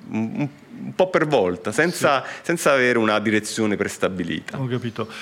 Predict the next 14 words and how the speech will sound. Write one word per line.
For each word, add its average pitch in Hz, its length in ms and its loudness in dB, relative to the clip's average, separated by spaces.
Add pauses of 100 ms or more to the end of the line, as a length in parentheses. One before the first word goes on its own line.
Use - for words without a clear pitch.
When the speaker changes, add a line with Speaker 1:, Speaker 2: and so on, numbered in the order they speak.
(220)
Speaker 1:
Cosa 160 260 4
Speaker 2:
E - 20 4
Speaker 1:
che 123 60 4
invece 135 280 2
non 107 160 0
farà 113 300 2
Homo 98 200 0
sapiens. 85 500 -2
Homo 85 140 -8
sapiens 85 460 -2
a 76 40 -6
quel 90 200 -8
punto 82 360 -10
invece 78 460 -6